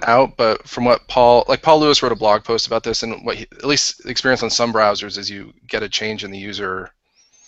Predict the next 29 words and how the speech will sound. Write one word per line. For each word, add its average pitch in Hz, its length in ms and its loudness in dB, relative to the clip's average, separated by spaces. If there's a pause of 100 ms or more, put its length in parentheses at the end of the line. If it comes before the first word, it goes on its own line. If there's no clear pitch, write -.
(180)
like, 104 200 -4
you 120 80 -4
know, 117 40 0
there's, 113 160 0
like, 110 120 0
a 104 40 0
lock 101 320 2
icon 98 400 0
that 98 100 -6
says, 95 200 -4
"This 95 160 -2
is 92 100 -4
secure," 95 400 -2
or 92 320 -4 (320)
you 120 80 -4
get 123 160 2
something 123 160 2
that 110 60 2
says, 110 200 2
"This - 140 4
is 127 120 0
mixed 123 260 2
content," 107 580 0
you 104 80 -8
know, 98 320 -8 (200)
warning. 104 400 -2 (440)
Um, 101 400 0 (160)
and 95 420 -6 (360)
because, - 680 0